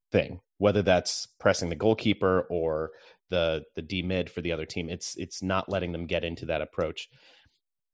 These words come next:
And we've seen some ins-, instances where they get into transition and the team's in trouble. But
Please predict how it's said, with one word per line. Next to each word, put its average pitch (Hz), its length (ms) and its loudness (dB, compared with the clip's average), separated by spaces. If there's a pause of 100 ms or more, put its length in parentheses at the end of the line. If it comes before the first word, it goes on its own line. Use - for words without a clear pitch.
(380)
And 92 540 2
we've 104 180 0
seen 117 260 2
some 107 180 0
ins-, 92 200 -4
instances 87 580 -6
where 80 380 -6 (420)
they 95 80 2
get 87 140 2
into 85 160 -2
transition 95 580 0
and 90 100 0
the 87 60 -2
team's 85 260 -4
in 82 100 -8
trouble. 92 280 2
But 87 200 -2